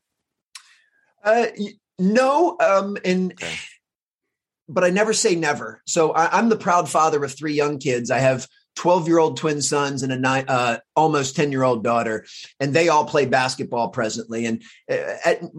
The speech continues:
Speaker 1: right now, I've made the decision not to coach them, let other people coach them. Um, but that may change in the future. I mean, that might be something in a, in a future chapter that I say, "I would really love to do this." Um, now, I will say, admittedly,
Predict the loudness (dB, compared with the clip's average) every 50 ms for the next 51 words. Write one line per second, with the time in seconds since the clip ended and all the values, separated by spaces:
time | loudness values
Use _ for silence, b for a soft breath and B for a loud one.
0 | -14 -14 -14 -10 -2 0 2 2 2 2 2 4 4 4 4 2 2 0 0 0
1 | -2 -4 -6 -4 -2 -2 -2 0 -2 -2 -2 -2 -2 -2 -4 -6 -8 -2 0 0
2 | 2 2 0 -2 0 0 0 0 0 0 0 0 0 0 0 2 0 0 -2 -4
3 | -4 -4 -4 -2 0 0 0 0 0 0 0 0 -2 -2 B B B B B B
4 | -4 -2 -2 0 0 -2 0 0 0 0 2 2 2 2 2 0 0 0 0 -2
5 | -2 -4 -4 -4 -4 -4 -4 -4 -4 -2 -2 -2 0 0 0 0 0 0 0 2
6 | 2 2 2 0 0 -4 -4 0 0 0 0 0 -2 -2 -2 -2 -2 -2 -2 -4
7 | -4 -2 -2 -2 -2 -4 -6 -8 _ _ _ _ -14 -6 -2 0 0 2 0 0
8 | -2 0 2 2 2 2 2 0 0 -2 0 0 0 0 0 0 0 0 2 2
9 | 2 2 0 0 0 0 0 -2 -2 0 0 2 2 2 0 2 2 0 0 0
10 | -4 -8 -8 -8 -8 -4 0 0 2 2 0 -2 b b b b b b -6 -2
11 | -2 0 0 0 0 0 0 0 2 2 2 2 4 2 2 2 2 2 2 2
12 | 2 0 0 0 0 0 0 0 -2 -2 -2 -2 -2 -4